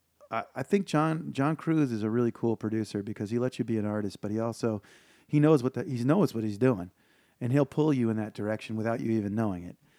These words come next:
Whereas Jed is like, he's, it, it was like being in, <laughs> I remember being in a closet. We had, we had made a makeshift closet at the Cave up in Malibu where I was doing a vocal booth, right? And, um, uh,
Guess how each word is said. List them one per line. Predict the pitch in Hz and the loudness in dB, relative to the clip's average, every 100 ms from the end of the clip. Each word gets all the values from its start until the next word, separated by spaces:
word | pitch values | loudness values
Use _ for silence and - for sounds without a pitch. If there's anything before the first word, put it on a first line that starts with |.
| _ _ _ - | _ _ _ -2
Whereas | 131 117 110 98 | 2 4 2 0
Jed | - 139 131 | 2 4 4
is | 120 101 | 0 -4
like, | 113 107 - _ | -6 -6 -8 _
he's, | 127 156 139 | -14 -12 -12
it, | - 127 - | -12 -10 -4
it | |
was | 131 120 | -4 -2
like | 135 139 - - | -4 -6 -12 -6
being | 135 139 | -4 -2
in, | 135 - - - | -4 -6 -12 -14
<laughs> | _ _ - | _ _ -2
I | 135 | 2
remember | 143 175 180 | 2 2 0
being | 175 147 147 | 0 0 -2
in | 127 | -4
a | |
closet. | - 131 120 120 - - _ _ _ _ - | -6 -6 -4 -4 -6 -16 _ _ _ _ -4
We | 120 | 0
had, | 120 117 - | 0 -2 -4
we | 123 117 | -2 0
had | 113 - | -2 -4
made | 120 131 | 0 0
a | |
makeshift | 110 120 127 - 117 | 0 -2 -4 -6 -6
closet | - 120 113 113 | -4 -4 -2 -6
at | 95 98 | -6 -10
the | - | -10
Cave | - 120 110 98 | -8 -6 -4 -6
up | 95 | -8
in | - | -8
Malibu | 98 98 98 85 80 - _ _ | -8 -6 -6 -6 -10 -12 _ _
where | - 101 | -8 -4
I | |
was | 95 | -4
doing | - 104 92 | -4 -6 -6
a | |
vocal | 82 95 - | -4 -4 -6
booth, | 78 80 - | -10 -12 -10
right? | 85 90 - - _ _ _ | -10 -10 -12 -18 _ _ _
And, | 117 104 98 | -8 -6 -4
um, | 95 90 82 80 _ _ _ _ _ - - _ _ _ - | -6 -6 -8 -12 _ _ _ _ _ -20 -20 _ _ _ -8
uh, | 113 | -8